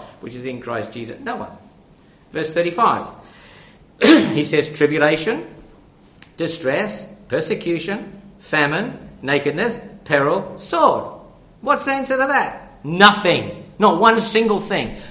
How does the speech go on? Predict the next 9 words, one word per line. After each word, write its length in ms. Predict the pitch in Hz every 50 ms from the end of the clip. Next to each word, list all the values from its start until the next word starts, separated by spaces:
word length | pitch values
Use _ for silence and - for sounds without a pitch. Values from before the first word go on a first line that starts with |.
| - -
No 460 | 151 156 170 196 226 262 262 254 226
one 280 | 185 165 156 165 180
and 420 | - - 156 156 156 156 156 160 165
no 260 | 170 180 180 170 170
thing. 720 | 165 - - - - - 240 220 170 139 117 104 90 - - - - - - - - - _ -
No 640 | 156 175 185 202 220 226 226 226 - - - - - - - - -
hostile, 920 | - 226 233 - - - - 196 190 190 196 202 196 - - - - - -
adverse 520 | 190 202 208 196 180 190 202 202 190 196
situation 720 | - - 196 196 190 - 185 185 180 175 - - 165 156